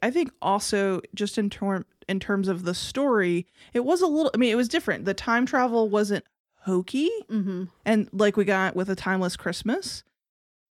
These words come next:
Speaker 1: but it really allowed the formula to be turned around a little bit so it didn't feel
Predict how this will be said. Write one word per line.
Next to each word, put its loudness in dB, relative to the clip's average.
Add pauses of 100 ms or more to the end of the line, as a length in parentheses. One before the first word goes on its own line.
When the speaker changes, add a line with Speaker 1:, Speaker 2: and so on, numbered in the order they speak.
Speaker 1:
but 0
it 0
really 2
allowed 4
the -2
formula 2
to -2
be -4
turned -6
around -2
a 2
little 2
bit 0
so 0
it 0
didn't 0
feel -2